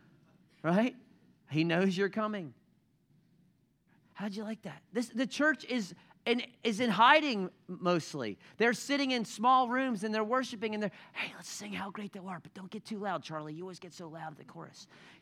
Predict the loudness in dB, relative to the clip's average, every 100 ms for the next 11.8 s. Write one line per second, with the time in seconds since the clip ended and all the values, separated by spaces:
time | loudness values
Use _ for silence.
0 | -12 -12 -10 -10 -8 -8 -4 -2 -2 -4
1 | -14 -20 _ _ -20 -20 -20 _ _ _
2 | _ _ _ -18 -10 -10 -10 -14 -12 -10
3 | -10 -12 -8 -6 -8 -12 -20 -20 -20 -20
4 | -10 0 4 6 6 4 6 8 8 6
5 | 4 4 6 4 6 8 8 6 -4 _
6 | _ _ _ _ _ _ _ _ _ _
7 | _ _ _ _ 2 2 6 6 6 4
8 | -4 -8 -4 0 4 6 6 2 2 0
9 | 0 -4 0 0 -2 _ _ _ _ -12
10 | 0 4 6 6 4 4 4 2 -6 4
11 | 4 6 6 6 6 -2 -2 -4